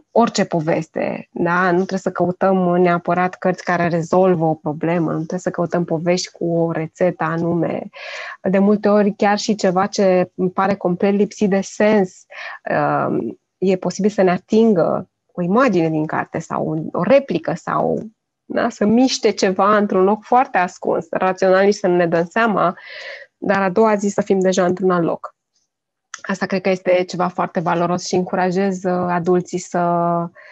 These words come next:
să se lase un pic purtați de orice li se arată, li se așterne și să nu mai aibă nevoia asta permanentă de a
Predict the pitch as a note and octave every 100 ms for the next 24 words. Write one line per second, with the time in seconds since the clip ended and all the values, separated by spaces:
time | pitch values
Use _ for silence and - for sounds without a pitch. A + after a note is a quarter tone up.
0 | - - - - - - _ - A#3 D4
1 | A3 G3 F3+ F#3 F#3+ F#3 - F#3 - E3+
2 | E3 - - - - F3 F#3+ F#3+ F#3 F3+
3 | F3 - G#3 G#3 - F3 F3+ - F3+ F3
4 | F3+ F3 E3+ E3 E3+ - F3 F#3 F3+ E3+
5 | F3 F3+ F3 F3 F#3+ E3+ E3 E3+ E3+ E3
6 | E3 D#3+ D#3 E3 - - D3+ D#3 D#3 D#3
7 | E3 D#3+ D#3+ D#3+ D#3+